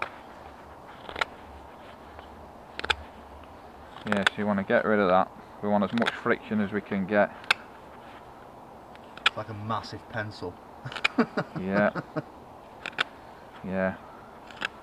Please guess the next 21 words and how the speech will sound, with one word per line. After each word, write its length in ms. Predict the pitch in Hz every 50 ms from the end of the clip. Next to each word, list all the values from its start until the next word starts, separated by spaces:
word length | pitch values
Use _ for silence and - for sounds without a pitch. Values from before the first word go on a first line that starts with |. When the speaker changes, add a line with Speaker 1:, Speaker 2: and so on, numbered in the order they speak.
| - - - - - - - - - - - - - - - - - - - - - - - - - - - - - - - - - - - - - - - - - - - - - - - - - - - - - - - - - - - - - - - - - - - - - - - - - -
Speaker 1:
That's 180 | - 78 - -
gonna 180 | - 113 107
be 60 | 101 101 - -
pretty 240 | - 92 67 92
blunt. 340 | 90 - 95 95 95 95 - - - - - - - - - - - - - - - - - - - - - - - - - - - - - - - - - - - - - - - - -
And 100 | 98 101
then 120 | 101 101
your 120 | 101 110 120
other 180 | 113 107 98
end, 200 | 95 98 101 101 - - - -
this 160 | 120 107 -
is 80 | 110 101
where 120 | 110 110
you 100 | 107 104
want 160 | 104 107 - 98
less 180 | 110 110 -
friction. 460 | - - 117 107 - - - - 98 90 - - - - - - - - - - - - - - - - - - - - - - - - - - -
So 60 | -
your 140 | 107 107 113
other 200 | 117 110 110 113
end 200 | 101 101 107 107